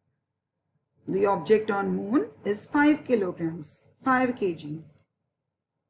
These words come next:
From formula, W M is equal to five into one point six three. Therefore, W M is equal to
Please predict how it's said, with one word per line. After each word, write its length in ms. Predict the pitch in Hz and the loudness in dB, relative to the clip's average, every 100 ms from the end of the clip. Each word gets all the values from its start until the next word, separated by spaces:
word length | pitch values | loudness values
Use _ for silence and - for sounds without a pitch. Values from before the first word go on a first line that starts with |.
| _ | _
From 320 | - 277 392 | 2 4 4
formula, 760 | 392 262 214 190 190 196 370 480 - _ _ _ _ _ _ _ _ _ _ _ _ _ 180 | 2 2 2 0 -2 0 0 -4 -18 _ _ _ _ _ _ _ _ _ _ _ _ _ 0
W 380 | 208 196 233 | 0 4 4
M 260 | 247 320 381 | 6 4 2
is 160 | 214 196 | -2 0
equal 320 | 185 190 180 | -2 -2 -6
to 160 | 165 208 | -2 -2
five 420 | - 226 254 311 214 | 0 2 2 2 -2
into 300 | 202 220 220 | -6 -2 2
one 300 | 208 240 254 | 4 4 6
point 280 | 302 294 | 6 6
six 280 | 285 220 - | 4 -2 -6
three. 400 | - 196 311 - _ _ _ _ _ _ _ _ | -4 0 0 -4 _ _ _ _ _ _ _ _
Therefore, 320 | 190 196 190 180 | -4 -2 -2 -2
W 380 | 202 185 220 | -2 0 2
M 180 | 254 302 | 4 4
is 120 | 233 | 4
equal 260 | 185 180 185 | 0 -2 0
to 140 | 220 | -2